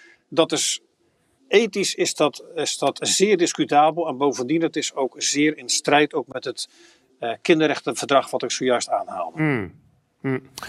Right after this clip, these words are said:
Speaker 2: Eh, u wil dat, eh, Nederland en ook Europa, eh, het voortouw neemt op dit, eh, op dit terrein. Eh, en ook discussies, eh, ga-, over gaat voeren.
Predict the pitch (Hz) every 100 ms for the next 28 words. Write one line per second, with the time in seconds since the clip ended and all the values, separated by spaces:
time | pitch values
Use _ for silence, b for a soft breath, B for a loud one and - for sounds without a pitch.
0 | B B B 196 196 214 214 254 269 247
1 | 190 220 226 220 208 202 196 180 190 220
2 | 233 220 185 190 202 214 214 190 240 269
3 | 226 170 147 151 175 175 170 170 - 226
4 | 247 240 220 208 208 220 214 - 202 -
5 | 208 - 202 190 190 180 - 202 196 175
6 | 185 269 277 b b b b - 156 156
7 | 170 165 147 156 208 208 214 190 - 185
8 | 175 - - 170 165 175 175 165 - 202
9 | 185 202 226